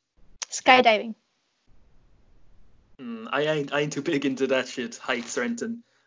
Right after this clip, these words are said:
Speaker 2: not scared of it. I just, um, don't see the appeal.
Speaker 1: I'm an adrenaline junkie. I love the rush. That's why I like competing so much, I think. But yeah, I, I, I like the adrenaline dump.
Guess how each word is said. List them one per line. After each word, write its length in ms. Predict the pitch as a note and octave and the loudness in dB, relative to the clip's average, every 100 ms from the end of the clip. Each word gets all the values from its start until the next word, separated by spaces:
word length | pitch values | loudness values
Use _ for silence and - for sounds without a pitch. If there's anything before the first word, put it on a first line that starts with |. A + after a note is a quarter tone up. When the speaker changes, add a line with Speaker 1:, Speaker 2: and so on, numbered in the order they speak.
| - | 4
Speaker 2:
not 180 | F3+ | 4
scared 320 | - D#3+ F3 C3 | 4 -2 0 -2
of 100 | A#2+ | -6
it. 80 | |
I 60 | A2+ | -10
just, 240 | A#2+ - - _ _ _ _ | -12 -18 -20 _ _ _ _
um, 260 | C#3 B2 A2 | -12 -10 -10
don't 200 | - C3 | -6 -6
see 180 | B2+ C3 | -6 -12
the 120 | A#2 | -12
appeal. 420 | G#2+ C3 B2 A#2 A2 _ _ _ _ _ - - - - | -10 -8 -6 -8 -10 _ _ _ _ _ -16 -12 -4 8
Speaker 1:
I'm 140 | C#4 | 10
an 80 | C#4+ | 10
adrenaline 560 | C#4+ C4 B3 B3+ C4 B3+ | 10 10 10 8 8 4
junkie. 400 | C4 C4 C#4+ C4+ | 0 0 -2 -2
I 80 | - | -4
love 400 | A3 G#3+ A3 A3+ - | -2 -2 -2 -4 -4
the 140 | B3 A3+ | -2 0
rush. 540 | A3 A#3+ - - - - _ _ _ _ _ - - _ | 0 0 -4 -10 -12 -20 _ _ _ _ _ -20 -20 _
That's 180 | A#3+ B3 | -6 0
why 80 | |
I 60 | A3+ | 2
like 200 | A3+ A3 | 2 -2
competing 380 | B3 A3+ B3 A#3+ | -6 -4 -4 -4
so 160 | - | -2
much, 180 | A#3+ A#3 | -2 2
I 120 | B3 | 2
think. 420 | B3 C4 B3+ - - - - - - _ - | 4 2 2 -12 -20 -20 -20 -20 -20 _ 2
But 440 | F#3+ F#3 - - - _ _ _ _ _ _ _ | 2 2 -4 -6 -14 _ _ _ _ _ _ _
yeah, 280 | G#3 F3+ D#3 - _ _ | 0 2 2 -4 _ _
I, 120 | - - | -8 -6
I, 220 | - D#2 - _ _ A#3+ | -8 -8 -10 _ _ -4
I 20 | |
like 180 | G#3+ G3+ | -2 -4
the 120 | G#3+ | -6
adrenaline 380 | G#3 G#3 G#3 A3 | -4 -6 -6 -6
dump. 260 | G#3+ A3 | -6 -6